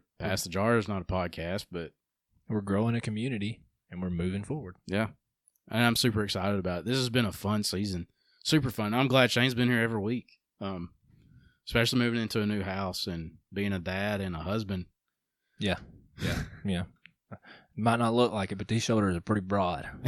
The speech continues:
Speaker 1: <laughs>
Speaker 2: Put the whole team up here. <laughs>
Speaker 1: It's, uh, I've, I consider this season a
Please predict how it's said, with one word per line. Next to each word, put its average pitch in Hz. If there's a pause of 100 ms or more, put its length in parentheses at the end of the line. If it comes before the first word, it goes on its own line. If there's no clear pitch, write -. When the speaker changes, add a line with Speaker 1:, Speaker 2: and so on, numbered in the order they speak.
(320)
Speaker 1:
<laughs> -
Speaker 2:
Put 120
the 110
whole 113
team 107
up 87
here. - (160)
<laughs> - (840)
Speaker 1:
It's, -
uh, 101 (1000)
I've, 120 (140)
I 107
consider 120
this 117
season 120
a 113